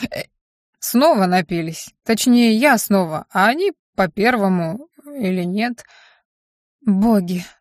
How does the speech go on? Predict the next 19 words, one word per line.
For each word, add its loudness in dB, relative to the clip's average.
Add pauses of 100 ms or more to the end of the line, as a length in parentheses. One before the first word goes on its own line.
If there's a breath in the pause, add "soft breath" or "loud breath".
(140)
за 2
что 2
мне 4
это?» -6 (400 soft breath)
простонала 0
я 0
и -4
скомандовала. -4 (380)
«Люк, 4
окуни 4
его 0
в -6
воду, -2
он 6
нужен 4
мне 0
во 2
вменяемом 4
состоянии». -6